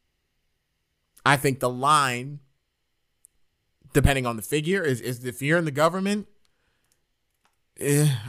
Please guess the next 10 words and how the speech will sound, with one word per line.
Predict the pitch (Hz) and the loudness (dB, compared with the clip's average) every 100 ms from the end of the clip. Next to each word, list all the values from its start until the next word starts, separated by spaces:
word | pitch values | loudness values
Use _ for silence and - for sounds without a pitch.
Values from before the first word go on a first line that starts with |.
| - | 0
I'm | 151 | 0
not | 156 156 | 0 -2
gonna | - 147 | -4 -4
say | - 123 | -2 -2
it's | - | -4
fair | 107 104 | -6 -6
game, | 95 123 98 92 95 | -4 -6 -6 -8 -4
but | 101 | 0
I'll | 101 101 | 0 0
say | - 104 98 92 85 | -4 -4 -6 -8 -10